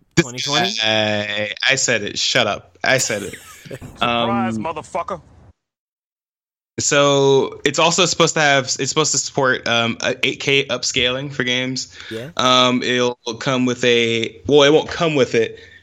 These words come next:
Speaker 1: but it'll be compatible with the newly upgraded V R headset, which is also rumored to be coming out. Um, and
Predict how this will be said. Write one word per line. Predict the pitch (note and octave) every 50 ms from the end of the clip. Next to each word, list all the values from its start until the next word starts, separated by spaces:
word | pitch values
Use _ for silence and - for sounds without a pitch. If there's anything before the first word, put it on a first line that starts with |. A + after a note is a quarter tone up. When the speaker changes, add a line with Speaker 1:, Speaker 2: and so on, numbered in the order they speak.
| _ _ _ -
Speaker 1:
but | - D3
it'll | D3+ D3
be | C#3 D3
compatible | D3 D#3+ C3+ - D#3 C#3+ C3 C3 C#3 C3 C3 C3+ C3 B2+
with | B2+ B2 A#2+ A#2+ - -
the | - A#2 A#2 B2 B2
newly | B2 B2 B2+ B2+ B2 A#2+ A#2
upgraded | B2 A#2+ A#2+ B2 B2 B2 B2 A#2+ A#2+ A#2 A#2
V | A#2 A#2+ A#2 A#2
R | A#2 A2+ A2+
headset, | A2 B2+ C#3+ D3+ - - E3+ D#3+ D#3 D#3 - - - - _ _ _ _ _ _ _ _ _ -
which | A#2+ B2 A#2+ -
is | C3 A#2+
also | B2 A#2+ A#2+ A#2 - B2+ B2 A#2+ A#2+ A#2+
rumored | A#2 A#2+ A#2+ A#2+ A#2+ A2+
to | A2+
be | A#2+ A2+
coming | - B2+ A#2+ A#2+ A#2 A#2
out. | A#2 A#2 A#2+ B2 - - - - - _ _ - - _ _ - -
Um, | A2+ B2 B2 A#2+ A#2+ A#2 A#2 A#2+ B2 D3+ F#3 A3 - - - - _ _ _ _ _ _ _ _ _ _ _ _ _ _ _ _ - - _ -
and | A#2+ A#2+ A#2+ A#2+ A#2 A#2 A#2 A#2 A2+ A#2 A#2 A2+ A#2 A2+ A2+ A2+